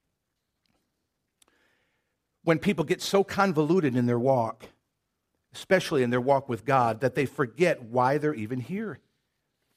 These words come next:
And so I ask you that question, do you know why you're here? You and I are here because God has given us that gift, and we're to embrace it. Yes, yes, yes, it is about priorities,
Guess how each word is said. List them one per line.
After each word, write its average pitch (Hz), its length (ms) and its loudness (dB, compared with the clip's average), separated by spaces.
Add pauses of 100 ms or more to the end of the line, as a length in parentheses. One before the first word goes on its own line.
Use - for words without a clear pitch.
(380)
And 147 80 -6
so - 140 -6
I 180 80 0
ask 190 260 -2
you 147 60 -2
that 120 160 -8
question, 107 300 -6
do 113 80 -12
you 170 120 -4
know 175 140 0
why 139 240 -2
you're 120 160 -10
here? 82 300 -20 (2500)
You 190 160 4
and 202 80 6
I 202 120 4
are 185 60 0
here 190 200 4
because 180 260 2
God 180 220 2
has 147 100 -2
given 123 300 0
us 107 120 -8
that 98 220 -8
gift, 90 420 -14 (1300)
and 120 80 -8
we're 123 80 0
to 123 140 -6
embrace 104 420 -8
it. - 80 -20 (1600)
Yes, 139 520 -4
yes, 123 320 -6
yes, 76 240 -14
it 117 120 -4
is 120 120 -2
about 107 240 -4
priorities, 95 580 -6